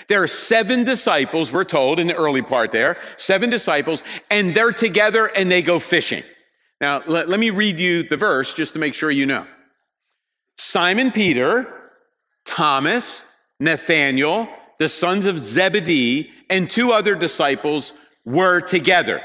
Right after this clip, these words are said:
That is important. After together comes a period. As in, that's the end of the sentence.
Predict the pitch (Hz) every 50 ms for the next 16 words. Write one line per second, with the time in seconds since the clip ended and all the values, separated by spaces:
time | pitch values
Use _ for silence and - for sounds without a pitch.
0 | - - 113 120 143 127 156 156 135 143 170 175 - - - - - _ _ _
1 | _ _ _ _ _ _ _ _ _ _ _ - 202 240 269 262 - - 285 254
2 | - - 240 208 170 226 240 240 185 151 135 131 156 170 - - - - - _
3 | - - 226 233 220 202 147 196 - - - - - - 285 311 302 269 214 147
4 | 127 98 73 - - - - - _ _ _ _ _ _ _ _ _ _ _ _
5 | _ _ _ _ _ _ _ _ _ _ _ _ _ _ _ - 180 175 151 160
6 | 190 180 165 147 - 190 226 254 233 - - 254 247 240 247 247 233 226 240 208
7 | 233 - - 247 240 233 - 190 175 - - -